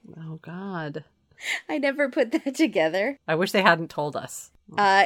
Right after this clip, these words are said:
Speaker 2: anti-vigilante. "Poor Matt survived a bomb and this police officer outs him as a Wookiee." <laughs>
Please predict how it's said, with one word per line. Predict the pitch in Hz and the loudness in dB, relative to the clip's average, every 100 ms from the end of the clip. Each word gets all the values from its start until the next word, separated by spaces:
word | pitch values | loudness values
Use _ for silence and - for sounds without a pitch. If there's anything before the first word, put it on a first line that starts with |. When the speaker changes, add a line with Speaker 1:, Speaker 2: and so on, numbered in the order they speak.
| - | 4
Speaker 2:
anti-vigilante. | 208 214 254 214 214 226 285 269 185 156 - - _ | 0 0 -2 -2 0 2 2 2 -2 -4 -6 -16 _
"Poor | - 262 | 2 4
Matt | 294 240 190 - - - | 6 6 6 2 -10 -8
survived | - 233 226 233 269 277 | 2 4 6 6 6 2
a | 208 | 2
bomb | 202 220 214 190 | 2 4 2 0
and | 190 | -4
this | 190 | -8
police | - 208 220 214 | -8 -6 -2 2
officer | 190 202 - 196 | 0 0 -2 2
outs | 170 202 - | 2 2 0
him | 240 180 | -2 -2
as | 220 214 | -2 -2
a | |
Wookiee." | 175 202 220 240 214 - | -2 -2 0 -2 -4 -8
<laughs> | _ _ _ _ _ _ _ _ _ _ _ _ _ | _ _ _ _ _ _ _ _ _ _ _ _ _